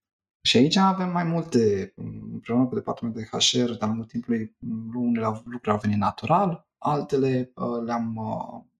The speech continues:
am încercat să ne dăm seama ce ne lipsește și să, să, să acoperim acel ceva. Și cred că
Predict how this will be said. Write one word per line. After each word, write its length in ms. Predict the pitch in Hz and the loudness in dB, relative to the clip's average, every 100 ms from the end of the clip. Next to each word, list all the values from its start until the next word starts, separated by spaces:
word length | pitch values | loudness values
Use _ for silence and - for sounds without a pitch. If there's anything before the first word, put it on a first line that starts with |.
| _ _ | _ _
am 120 | - | 2
încercat 340 | 120 120 - | 2 2 -2
să 140 | 120 117 | 0 0
ne 60 | |
dăm 120 | 113 110 | 0 -2
seama 260 | - 110 | -2 -2
ce 200 | 110 - | 0 0
ne 80 | 110 | 0
lipsește 480 | 107 - - - - | 0 0 0 0 -4
și 180 | - - | -6 -4
să, 280 | - 113 113 | -2 -2 -2
să, 320 | - 107 104 | -6 -6 -6
să 160 | - - | 0 0
acoperim 480 | - - - 107 98 | 0 -2 2 2 2
acel 240 | - - | 0 -2
ceva. 380 | - - 76 - | -4 -2 -2 -2
Și 200 | - - | -6 -2
cred 240 | - 190 | 2 2
că 240 | - 175 | 2 -2